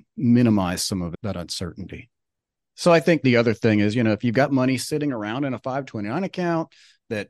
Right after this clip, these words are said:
you know, you're not needing for education, starting in two thousand twenty-four, you got to, another option that's available to you.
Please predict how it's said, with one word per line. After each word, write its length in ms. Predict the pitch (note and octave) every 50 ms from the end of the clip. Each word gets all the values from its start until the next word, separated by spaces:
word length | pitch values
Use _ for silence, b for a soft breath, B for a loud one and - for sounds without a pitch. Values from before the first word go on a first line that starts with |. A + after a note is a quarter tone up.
| _
you 100 | A#2 G#2
know, 120 | F#2 E2+ F2
you're 120 | G2 G#2+
not 220 | A2+ A#2+ A#2+ A2+ A#2
needing 260 | A#2+ B2 A#2+ A#2 A2+
for 180 | - B2+ A#2+
education, 680 | A2+ G2+ G2+ G2 - D3 D#3 E3+ D#3 - E3+ D#3 D3+ C#3+ _ b b b b
starting 460 | - - - G2+ A#2 D3 E3 E3+ E3+
in 100 | E3 D3+
two 160 | - E3 D#3+
thousand 380 | D#3 D#3 D3+ D#3 D3 D3+ D#3+ C#3+
twenty-four, 720 | - D#3+ D#3 D3 C3+ A#2+ - - A#3 G#3+ D3+ C#3 E3+ F3+ D#3+ _ _ _ _
you 120 | - A2 A2
got 180 | A#2 A2+ -
to, 100 | - A#2+ - A#2+ A#2 A2 B2+ B2
another 380 | A#2 B2 B2 C#3 C#3 C3+ B2
option 340 | B2 C3 D3 - - D3 C3+
that's 200 | B2+ A#2+ - -
available 480 | B2+ G#2+ A2 A2+ B2+ D3 C#3+ C3+ C#3 C3+
to 180 | - - C#3
you. 320 | C3+ B2+ C3 C3 C3 B2+